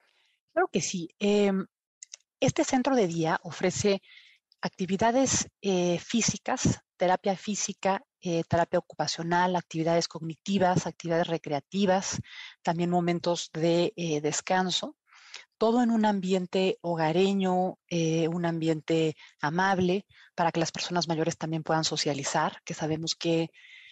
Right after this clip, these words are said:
el aislamiento, especialmente tras la pandemia, pero digamos desde antes, es algo que trae muchos afec-, eh, efectos adversos a la salud. También se cuenta con un apoyo de enfermería,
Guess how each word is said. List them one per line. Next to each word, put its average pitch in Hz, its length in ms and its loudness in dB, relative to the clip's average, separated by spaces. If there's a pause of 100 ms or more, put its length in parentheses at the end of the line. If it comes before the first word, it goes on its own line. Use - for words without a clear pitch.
(180)
el 185 160 0
aislamiento, 170 720 2
especialmente 156 640 -4
tras 139 260 -6
la 143 120 0
pandemia, 175 480 0
pero 151 160 -4
digamos 151 320 -6
desde 156 240 0
antes, 156 340 -2 (380)
es - 160 -4
algo 180 160 2
que 165 140 -6
trae 165 260 0
muchos 180 500 -4
afec-, 156 320 -6
eh, 156 320 0
efectos 170 460 -2
adversos 160 460 -2
a 143 40 -6
la 143 100 -4
salud. 156 360 -6 (1000)
También 214 240 2
se - 140 -2
cuenta 254 260 2
con 190 180 -2
un 202 120 2
apoyo 196 480 2
de 185 60 2
enfermería, 139 680 -4